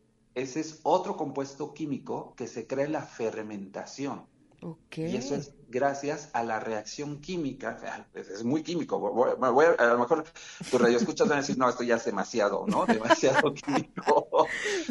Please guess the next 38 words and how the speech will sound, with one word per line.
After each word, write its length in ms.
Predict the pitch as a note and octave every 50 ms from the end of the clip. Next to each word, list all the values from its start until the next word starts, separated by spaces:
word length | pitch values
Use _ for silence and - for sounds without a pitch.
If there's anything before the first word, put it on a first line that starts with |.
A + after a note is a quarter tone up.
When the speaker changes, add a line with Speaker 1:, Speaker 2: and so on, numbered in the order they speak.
| G3+ - - -
Speaker 1:
Pero, 560 | - C#3+ C#3 D3 D3 - - G#3+ - - - -
pero 180 | E3 D#3 D#3+
tiene 220 | D#3 A#3+ D4+ - -
que 100 | - F#3+
ver 140 | G#3+ A3+
la 160 | A#3 G3 - -
química 380 | F#3+ F#3 E3+ C#3 C3+ - C3 B2
y 60 | C#3
un 60 | -
Speaker 2:
Claro. 60 | - B3+
Speaker 1:
poco 440 | B3+ D4 F4 F#4+ G4+ F#4 D#4 A3+ E3+
en, 220 | - - C3 B2+ - - - - _
en 320 | - C3 C3 C3+ C#3 C3+ C3+
el 80 | C3
sentido 440 | - C#3+ C3+ - - D#3 E3 E3+ F3 E3+
de 160 | E3 D#3 D#3
que 260 | D3 C#3+ C3+ C3+ - -
a-, 140 | B2+ B2+ - -
aporta, 560 | B2+ - - - E3+ F3 E3+ E3+ - D3 C#3
por 140 | - - B2+
ejemplo, 600 | B2 - D3+ C#3 C#3 C3+ C3+ C3 B2 B2+ C3+ C#3 -
el 160 | B2+ A#2 A2+ A2+
maguey 300 | B2 A#2+ A#2 B2+ C3+ C3+
aporta 640 | C3+ C3+ - C3 C3 - - C3+ C#3 C#3 C3+ - -
unos 360 | A#2+ A#2+ C3 C3 C3 C3+ C3
compuestos 500 | - C3 A2+ A2+ - B2+ B2 - C#3+ C#3
que 100 | - A2
se 100 | - A#2+
llaman 500 | A#2 A#2 A#2 B2 B2 B2+ B2+ - - - -
ácidos 760 | A2+ A#2 A2+ - B2+ B2 A#2 A#2+ B2 A#2+ A#2+ A#2 - - B2+
grasos. 460 | B2+ D#3 F3 E3+ - - - - - -
Esos 280 | D3+ D3+ G3+ F#3+ G3 F#3
ácidos 420 | F3 F3 - F#3+ E3+ D#3 D3+ C3+
grasos, 600 | C#3 C3+ B2+ B2+ - - - - F#3+ - - _ _ _ _ _ _ _ _ _
al 300 | - A#2+ B2 B2 B2 B2
pasar 580 | - C3 B2+ - - - D3 D3+ D3+ D#3+ - - _ _
por 520 | C#3+ C3+ C3 C3 B2+ B2 A#2 A2+ A2+ - -
etanol, 580 | A2 G#2+ - - A#2 A2+ B2 C#3+ G#3+ C#4 C4+